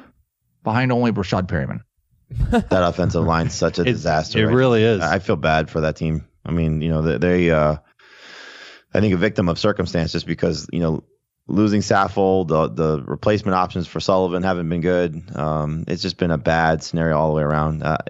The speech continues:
Speaker 2: it, it's funny. I keep moving him down. I, I, I don't think I can get him to where you are, Heath, but it's, uh, it, it's tough to trust Todd Gurley. And I think you, you said it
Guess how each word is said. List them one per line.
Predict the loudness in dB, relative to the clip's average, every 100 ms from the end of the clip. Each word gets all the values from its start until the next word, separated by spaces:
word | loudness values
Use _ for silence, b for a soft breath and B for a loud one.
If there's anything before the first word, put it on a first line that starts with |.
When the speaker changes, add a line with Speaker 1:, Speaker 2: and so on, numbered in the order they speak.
| -10 -6
Speaker 2:
it, | -6 -4 -6
it's | -2
funny. | 0
I | 0
keep | 0 0
moving | 0 0
him | 0
down. | 0 0 0
I, | -4 -6 -4
I, | -4 -2
I | 0 0
don't | 0 2
think | 2
I | 2
can |
get | 2 0
him |
to | 0
where | 0
you | 2 2
are, | 2
Heath, | 2 -2 0
but | 0 0 -4 B B B -2
it's, | 0 0 0
uh, | 2 4 4 0 -2
it, | -4 -2
it's | -4 -4
tough | -2 0 0
to | -6
trust | 0 0 0
Todd | -2 0
Gurley. | 0 0
And |
I | 0
think | -2 -4
you, | -6
you | -4 -2
said | 2 0
it | 0